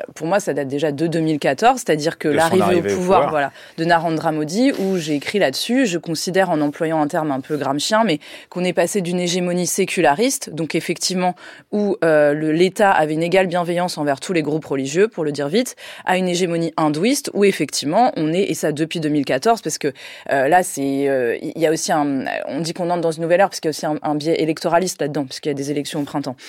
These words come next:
Speaker 1: Donc effectivement, euh, depuis deux mille quatorze, et avant ça, au Gujarat, qui est l'État sur lequel j'ai travaillé, qui a
Speaker 2: Mhm.
Speaker 1: été le premier État remporté par le B J P sans l'aide d'une coalition en quatre-vingt-quinze, et qui a déjà mis les jalons.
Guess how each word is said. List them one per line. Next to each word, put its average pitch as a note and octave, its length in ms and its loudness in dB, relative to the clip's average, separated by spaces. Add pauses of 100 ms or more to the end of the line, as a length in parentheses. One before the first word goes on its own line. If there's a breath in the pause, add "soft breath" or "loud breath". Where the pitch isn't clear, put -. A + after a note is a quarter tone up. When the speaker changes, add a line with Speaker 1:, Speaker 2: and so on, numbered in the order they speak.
(300 loud breath)
Speaker 1:
Donc F3 160 0
effectivement, G#3+ 760 4
euh, E3 120 6
depuis F#3 320 0
deux F#3+ 100 2
mille F3 180 0
quatorze, F3+ 420 2
et - 100 2
avant E3+ 280 2
ça, F#3 280 4
au E3+ 80 0
Gujarat, E3+ 480 0 (160)
qui F3 60 0
est D#3+ 40 2
l'État D3+ 220 0
sur - 160 -2
lequel D3+ 220 -2
j'ai D3 140 -4
travaillé, D#3 340 0
qui - 80 0
a E3+ 40 4
Speaker 2:
Mhm. D3+ 40 0
Speaker 1:
été D3 100 -4
le D3 80 -4
premier F#3 380 -2
État F3+ 220 0
remporté F3 580 0 (300 loud breath)
par A3 160 4
le A3+ 100 6
B G3+ 140 -2
J G3 200 -2
P A3+ 220 -2
sans G3 200 -2
l'aide F#3+ 140 2
d'une F3 160 -2
coalition E3 540 0
en D#3 100 0
quatre-vingt-quinze, D#3+ 760 0
et C#3 80 -4
qui - 160 -4
a B2+ 60 2
déjà F#3 320 2
mis G3+ 160 0
les D3+ 120 2
jalons. E3 340 2